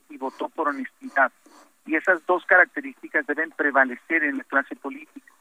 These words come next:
Sin embargo, esas dos características no pueden llevarse al extremo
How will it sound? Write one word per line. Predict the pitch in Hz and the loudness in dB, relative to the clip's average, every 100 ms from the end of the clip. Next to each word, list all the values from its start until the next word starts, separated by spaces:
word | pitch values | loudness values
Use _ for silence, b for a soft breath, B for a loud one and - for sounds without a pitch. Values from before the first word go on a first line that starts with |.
| _ B B B - | _ B B B -14
Sin | 180 175 | -6 -2
embargo, | 160 175 202 214 | 4 6 6 4
esas | 208 - 202 - | 2 -2 -6 -2
dos | 196 - | -4 4
características | 220 196 165 147 - 190 175 - | 6 6 2 -4 -8 -6 -4 -4
no | |
pueden | 185 190 202 | -10 -8 -8
llevarse | 175 156 156 - | 0 2 2 0
al | 165 | -6
extremo | 139 - - 143 127 | -6 -8 -4 -4 -4